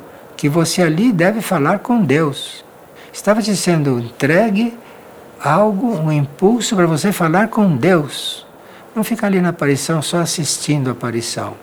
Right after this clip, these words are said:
Ali tem um ambiente para você falar com Deus. E o microfone tem implícita também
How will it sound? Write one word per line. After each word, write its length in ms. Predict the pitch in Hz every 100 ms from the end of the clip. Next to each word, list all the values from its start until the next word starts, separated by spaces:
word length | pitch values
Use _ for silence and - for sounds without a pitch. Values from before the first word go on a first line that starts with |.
| - - - -
Ali 240 | 139 180 247
tem 240 | 208 180
um 80 | 147
ambiente 500 | 135 120 117 190 196
para 100 | 214
você 200 | 175 208
falar 340 | - 175 202
com 260 | - 233 190
Deus. 840 | 110 175 175 - - - - - - - - - - - - - - - - - - -
E 120 | 139
o 40 | 185
microfone 880 | 196 196 190 185 - 180 220 226 220
tem 500 | - 143 135 123 143
implícita 840 | 147 170 185 220 - 262 - 151
também 600 | - 147 143 165 226